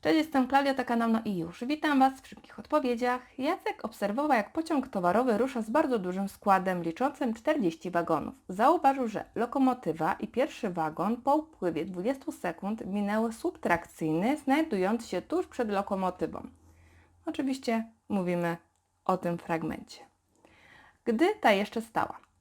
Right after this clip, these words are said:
W czasie kolejnych dwudziestu sekund słup trakcyjny minęło sześć wagonów, a w ciągu następnych dwudziestu sekund aż dziesięć wagonów. Czy można przypuszczać, że w ciągu pierwszej minuty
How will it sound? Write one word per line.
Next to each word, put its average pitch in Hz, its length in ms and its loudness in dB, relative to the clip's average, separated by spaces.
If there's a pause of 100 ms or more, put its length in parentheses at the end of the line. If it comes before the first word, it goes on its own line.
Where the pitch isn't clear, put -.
W - 60 -20
czasie 330 300 2
kolejnych 285 540 2
dwudziestu 196 420 -4
sekund 185 580 -8 (120)
słup - 320 -6
trakcyjny 214 760 -2 (160)
minęło 226 540 0
sześć 202 280 -6
wagonów, 185 420 -2 (680)
a 302 100 6
w 302 60 -4
ciągu 269 300 4
następnych 220 540 0
dwudziestu 160 360 -6
sekund 240 520 -4 (260)
aż 330 240 2
dziesięć 185 320 -6
wagonów. 185 540 -2
Czy - 140 -2
można 392 340 0
przypuszczać, 180 600 -8
że 175 80 -2
w - 60 -10
ciągu 226 300 -2
pierwszej 269 520 -2
minuty 180 460 -2